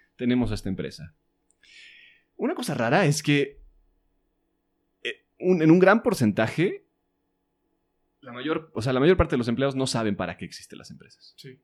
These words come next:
Speaker 1: sea, trabajan porque, pues, es, pues eres,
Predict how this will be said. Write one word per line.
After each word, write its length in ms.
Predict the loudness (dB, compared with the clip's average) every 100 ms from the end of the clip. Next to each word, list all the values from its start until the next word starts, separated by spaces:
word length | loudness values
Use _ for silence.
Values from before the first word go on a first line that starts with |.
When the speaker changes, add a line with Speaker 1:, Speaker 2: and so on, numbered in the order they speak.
| -8
Speaker 1:
sea, 140 | -6
trabajan 420 | -2 -2 -2 -4 -4
porque, 440 | -4 0 0 0
pues, 220 | -2 -6
es, 200 | -8 -14 -12
pues 180 | -2 2
eres, 460 | 2 0 -4 -14